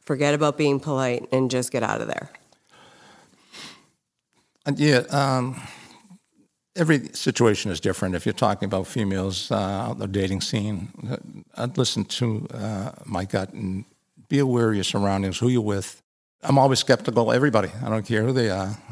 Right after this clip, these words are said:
Speaker 2: Uh, and I guess maybe because of the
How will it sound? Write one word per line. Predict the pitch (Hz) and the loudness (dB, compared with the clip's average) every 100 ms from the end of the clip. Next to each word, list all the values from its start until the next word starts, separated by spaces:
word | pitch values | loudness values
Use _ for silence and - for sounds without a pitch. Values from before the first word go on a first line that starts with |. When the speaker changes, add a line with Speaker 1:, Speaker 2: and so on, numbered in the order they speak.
| - | -8
Speaker 2:
Uh, | 104 101 - - | -6 -8 -12 -10
and | 101 117 | -8 -6
I | 110 | -4
guess | 117 110 - | -2 -2 -2
maybe | 107 107 | -2 -2
because | 104 104 - 110 98 | -6 -8 -4 -4 -4
of | 104 107 | -8 -6
the | 110 104 | -6 -6